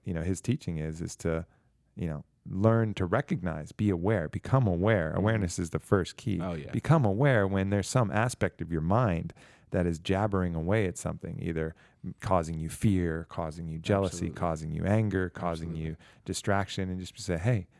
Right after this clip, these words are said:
Speaker 1: parasite, you know,
Speaker 2: Right.
Speaker 1: settle the fuck
Speaker 2: Calm
Speaker 1: down."
Speaker 2: down.
Speaker 1: <laughs> Yeah.
Speaker 2: Calm down.
Speaker 1: Let's let the
Speaker 2: Yeah.
Speaker 1: big boys run the show for a little
Speaker 2: Exactly.
Speaker 1: while and
Speaker 2: Yeah.
Speaker 1: get out of the way.
Speaker 2: Yeah.
Speaker 1: And, um, you know, and that's that being unified with your higher self, which I think is,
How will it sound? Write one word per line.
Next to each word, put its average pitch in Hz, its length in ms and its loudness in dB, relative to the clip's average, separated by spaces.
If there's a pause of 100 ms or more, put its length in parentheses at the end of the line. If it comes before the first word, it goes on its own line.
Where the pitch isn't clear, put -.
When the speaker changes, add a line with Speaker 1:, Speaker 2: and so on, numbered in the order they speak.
(140)
Speaker 1:
parasite, 104 520 0 (260)
you 90 100 -4
know, 82 100 -6
Speaker 2:
Right. - 300 -12
Speaker 1:
settle 123 240 6
the 110 60 4
fuck 101 260 2
Speaker 2:
Calm 117 280 6
Speaker 1:
down." 92 200 2
Speaker 2:
down. 117 180 0
Speaker 1:
<laughs> - 140 2
Yeah. 143 120 8
Speaker 2:
Calm 127 100 4
down. 101 260 -2
Speaker 1:
Let's 123 180 4
let 143 140 8
the 139 60 6
Speaker 2:
Yeah. 110 60 4
Speaker 1:
big 131 180 6
boys 110 260 4
run 104 160 4
the 101 100 2
show 101 260 4
for 98 120 -2
a 101 60 4
little 101 180 6
Speaker 2:
Exactly. 92 120 2
Speaker 1:
while 82 280 2
and 92 100 4
Speaker 2:
Yeah. 104 80 0
Speaker 1:
get 101 120 4
out 95 160 4
of 98 40 2
the 104 60 2
way. 104 400 2
Speaker 2:
Yeah. - 220 -6 (280)
Speaker 1:
And, 87 360 2
um, 82 420 -2
you 104 140 2
know, 82 80 2
and 87 100 2
that's 95 260 -2
that 85 240 0 (200)
being 90 260 2
unified 90 500 2
with 82 160 -8
your 87 120 2
higher 87 260 0
self, 110 400 -2
which - 140 -8
I 78 80 -2
think 90 300 -4
is, 85 320 -4